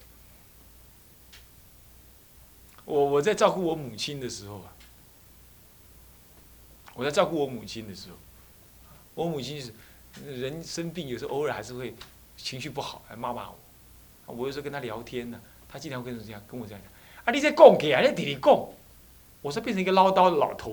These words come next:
你知道吗？那她听过了，她就不想听。我以为她忘了，我还是跟她讲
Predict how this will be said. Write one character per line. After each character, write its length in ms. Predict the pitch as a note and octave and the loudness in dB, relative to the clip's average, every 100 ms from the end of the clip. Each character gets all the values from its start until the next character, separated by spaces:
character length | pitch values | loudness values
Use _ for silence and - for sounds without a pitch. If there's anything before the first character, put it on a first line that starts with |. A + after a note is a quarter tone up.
| G#2+ | -10
你 120 | A#2 | -12
知 100 | G#2+ | -12
道 120 | G#2+ | -12
吗？ 220 | F#2 - - - - - - - - - | -12 -16 -20 -20 -20 -20 -20 -20 -20 -8
那 80 | E3+ | -4
她 100 | G3 | -4
听 260 | G3+ G#3 | -4 -6
过 200 | G3 E3+ | 0 0
了， 60 | A2 | 0
她 80 | A#2 | -4
就 20 | A2+ - | -8 -12
不 100 | B2+ | -12
想 140 | A2 - | -12 -12
听。 120 | A2+ | -10
我 100 | G#3 | -4
以 60 | A3+ | 0
为 100 | E3+ | 0
她 100 | F#3+ | 0
忘 280 | G3 G3 G#2+ | 4 4 4
了， 60 | - - - - - - - - - | -6 -20 -20 -20 -20 -20 -20 -18 -4
我 100 | B2 | -4
还 60 | |
是 80 | C#3 | -2
跟 100 | D3 | -4
她 140 | C#3+ | -2
讲 200 | C#3+ B2 | -2 -6